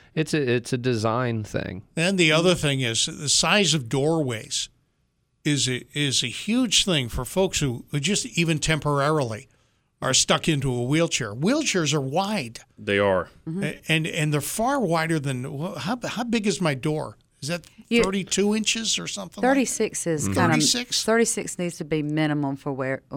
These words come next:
Speaker 4: you know, wheelchairs.
Speaker 2: If you,
Speaker 4: Thirty-six.
Speaker 2: you take out the, take out the, the frame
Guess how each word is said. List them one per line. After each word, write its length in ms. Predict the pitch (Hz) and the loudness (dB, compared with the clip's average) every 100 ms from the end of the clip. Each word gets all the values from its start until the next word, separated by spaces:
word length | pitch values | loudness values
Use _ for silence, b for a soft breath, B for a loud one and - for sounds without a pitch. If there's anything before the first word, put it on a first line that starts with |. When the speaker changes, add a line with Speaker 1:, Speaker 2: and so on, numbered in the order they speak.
| 135 | -4
Speaker 4:
you 100 | 139 | -2
know, 120 | 127 | -4
wheelchairs. 640 | 123 127 127 123 - - - - | -4 -6 -6 -10 -12 -16 -18 -6
Speaker 2:
If 80 | 127 | -2
you, 20 | |
Speaker 4:
Thirty-six. 520 | 139 151 - - - 143 | 0 -2 -2 -10 -10 -2
Speaker 2:
you 180 | 180 | 0
take 340 | 233 - 165 170 | 2 2 2 2
out 220 | 160 170 | 2 2
the, 220 | 135 117 - _ - | -2 -4 -8 _ -2
take 280 | 185 185 190 | 2 2 2
out 220 | 170 - | 0 0
the, 260 | 135 120 - | -2 -2 -8
the 240 | - 139 131 | -8 -4 -4
frame 560 | - 175 220 170 117 | 0 0 2 0 -2